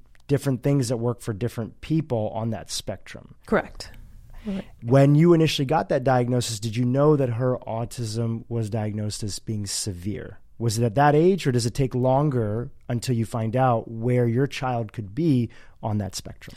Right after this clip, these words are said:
Speaker 2: No, um, my daughter was diagnosed with severe autism, and at that moment, at three and a half years old. Um, so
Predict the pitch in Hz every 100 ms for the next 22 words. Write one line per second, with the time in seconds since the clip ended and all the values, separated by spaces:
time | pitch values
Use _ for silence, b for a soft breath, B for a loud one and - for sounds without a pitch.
0 | - 190 165 156 - 175 165 180 196 196
1 | 175 165 151 147 160 156 160 160 - -
2 | - 160 156 - 160 156 156 165 - 202
3 | 208 202 208 190 B B - 170 180 156
4 | 151 151 147 - - 175 165 156 165 151
5 | 143 160 - - 151 156 - - - 156
6 | - 90 196 - B B B B - 160
7 | - - 180 - 175 - - - 170 151
8 | 151 147 147